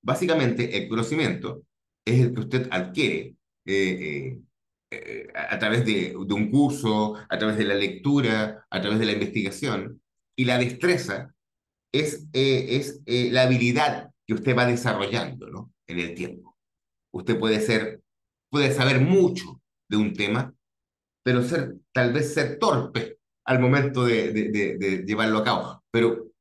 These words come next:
pero a medida que lo va llevando a cabo, va ganando destreza y su habilidad entre su, y, y su conocimiento y su habilidad se van, se van su-, va subiendo a un nivel donde usted es un maestro,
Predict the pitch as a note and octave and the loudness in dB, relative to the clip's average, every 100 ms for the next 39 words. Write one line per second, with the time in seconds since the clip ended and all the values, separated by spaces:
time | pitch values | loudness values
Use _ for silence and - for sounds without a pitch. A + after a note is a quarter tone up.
0 | - A2 G#2 G#2 C#3 F3 C3+ A#2+ B2 B2+ | -4 0 2 2 2 2 2 4 4 4
1 | B2 C3 C#3 C#3 C3+ - - - - G2 | 4 2 2 2 2 2 -2 -6 -2 0
2 | G#2 G#2+ A#2 A#2+ - F#3 F#3 - G#2+ - | 2 2 4 2 2 2 2 0 -4 -6
3 | _ _ _ _ _ - G#2+ A2 A2 A2+ | _ _ _ _ _ -8 0 4 4 4
4 | C3+ E3 - - - G#2+ G#2 G2+ C3 A#2 | 4 4 0 -6 -4 -4 -2 -4 -2 0
5 | G#2+ G#2+ B2 A#2 A2+ A2 B2+ E3 B2 E2+ | 0 0 -2 0 0 2 2 4 2 -2
6 | D2 - _ _ - A2 A#2+ A#2+ A#2+ B2 | -10 -14 _ _ -10 -4 2 4 4 4
7 | D3 - - - B2 C3+ D#3+ - C3 B2 | 2 -2 -10 -4 0 2 0 -4 0 2
8 | D3+ - E3 - C#3 D3 D#3 D#3+ E3+ D#3 | 2 -2 -6 0 0 0 0 2 2 2
9 | C#3 - - - _ _ - A#2 A2+ - | 4 2 0 -8 _ _ -4 0 2 2
10 | D#3 B2 F#2 - - - | 2 4 2 0 -2 -10